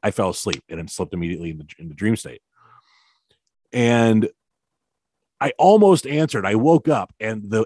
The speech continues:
answer that was on the tip of my tongue after they said we did clean it was, "Well, let's see what the giant gnome has to say about that." I don't know why the hell I was about to say that.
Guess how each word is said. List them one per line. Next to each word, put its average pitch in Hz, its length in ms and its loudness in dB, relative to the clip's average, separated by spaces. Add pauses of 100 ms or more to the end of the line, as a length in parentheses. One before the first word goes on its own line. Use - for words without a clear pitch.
answer 185 380 2
that 160 60 4
was 131 140 0
on 131 160 2
the 110 100 -2
tip 185 280 -2
of 143 120 -2
my 139 160 0
tongue 113 460 -2
after 110 180 -6
they 117 120 -2
said 117 220 -4
we 101 120 -2
did 127 220 0
clean 87 240 -6
it 82 140 -10 (420)
was, 101 420 0 (1120)
"Well, 113 100 2
let's 131 200 2
see 143 140 4
what 131 100 4
the 110 80 0
giant 120 340 0
gnome 120 240 0
has 85 200 -8
to - 80 -18
say 90 180 -8
about 73 260 -10
that." 67 200 -18 (880)
I 196 200 6
don't 214 220 6
know 180 100 6
why 156 360 6
the 233 120 4
hell 131 500 2
I 135 140 2
was 170 160 4
about 135 240 -2
to 139 80 -4
say 220 240 -2
that. 98 240 -10